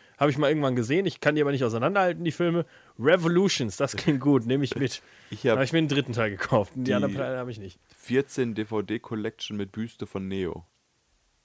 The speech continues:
Speaker 1: Vierzehn D V Ds?
Speaker 2: Ich glaube, so viel Extras oder acht oder, nee, ich glaube, es sind echt unglaublich viele. Ich hab's nie angeguckt, also ich hab's nie, nie ausgepackt. Auf jeden Fall, gut, kurz zusammengefasst, es geht halt um die Matrix. Das ist eine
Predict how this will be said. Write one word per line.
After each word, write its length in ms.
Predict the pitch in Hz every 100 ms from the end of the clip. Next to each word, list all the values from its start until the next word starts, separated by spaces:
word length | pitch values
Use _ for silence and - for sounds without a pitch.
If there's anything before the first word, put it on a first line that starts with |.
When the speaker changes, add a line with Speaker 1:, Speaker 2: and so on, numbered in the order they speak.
| _
Speaker 1:
Vierzehn 520 | - 160 190 - 175
D 100 | 156
V 160 | 147 151
Ds? 160 | 131 127
Speaker 2:
Ich 20 |
glaube, 300 | 95 90 92
so 100 | 92
viel 140 | - -
Extras 520 | - - 90 87 -
oder 200 | 85 -
acht 380 | 110 - - 104
oder, 160 | 92
nee, 180 | 90 95
ich 60 | 92
glaube, 180 | 104 -
es 80 |
sind 120 | 98 87
echt 240 | - - -
unglaublich 400 | 113 92 101 -
viele. 220 | 104 95
Ich 60 |
hab's 160 | 95 -
nie 120 | 95
angeguckt, 440 | 92 92 - - -
also 100 | 90
ich 60 |
hab's 100 | 92
nie, 220 | 98 90 87 -
nie 140 | 90
ausgepackt. 580 | 85 - - 98 - - - - -
Auf 180 | 123 110
jeden 220 | 127 127
Fall, 300 | - 101 92
gut, 320 | - 101 -
kurz 180 | 143 -
zusammengefasst, 480 | 110 127 120 117 110
es 140 | 104
geht 160 | 120 113
halt 140 | 101
um 180 | 110 95
die 100 | 95
Matrix. 480 | 107 139 - 113 -
Das 140 | 92
ist 100 | 90
eine 300 | 92 92